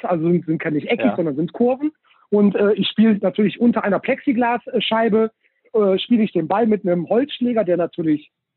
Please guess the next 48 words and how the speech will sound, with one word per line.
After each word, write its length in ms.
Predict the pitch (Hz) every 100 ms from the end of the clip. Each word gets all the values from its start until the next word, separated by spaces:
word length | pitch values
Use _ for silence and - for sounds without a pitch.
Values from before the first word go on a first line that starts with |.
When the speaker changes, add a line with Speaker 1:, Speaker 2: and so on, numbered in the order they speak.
| _ _
Speaker 1:
nicht 220 | 233 226
beschichtet 540 | 214 - 269 - 311
ist. 240 | - 285 -
Also 160 | 170 156
wir 60 |
haben 100 | 165
das 120 | 160
auch 140 | - 190
mal 80 | 208
ausprobiert, 420 | 208 - 190 185
das 120 | 135
bringt 260 | - 240 285
nichts. 200 | 294 - _ _ _
Und 180 | - 214
halt 220 | 185 208
mit 100 | 180
einem 80 | 156
Rasselball 640 | 233 - 277 214 226 233 233 _ _ _
und, 360 | 233 208 208
äh, 340 | 226 208 196 190 - _ -
dementsprechend 840 | 185 190 170 190 185 196 190 180
und 160 | - 226
einen 120 | 170
dicken 460 | 202 190 180 175
Handschuh, 280 | 190 240 -
damit 200 | 185 190
ich 100 | 165
mir 80 | 196
die 80 | 170
Finger 220 | 202 165
nicht 160 | 120 -
breche. 320 | 123 120 139
Also 240 | 160 156
eigentlich 420 | 170 208 214 202 - _ -
eine 100 | 160
super 220 | 190 208
schnelle 340 | - 196 240
Sportart 560 | - - 214 214 202 208 _ _ _ _ _ _
und 140 | 143 147
ist 140 | - - -
bildlich 580 | 143 147 131 226 233 190
gesehen 180 | 202 202
eine 120 | 185
Mischung 240 | 185 202
aus 160 | 151 147
Billard 320 | 165 160 147
und 140 | 139
Airhockey. 400 | 131 107 101 -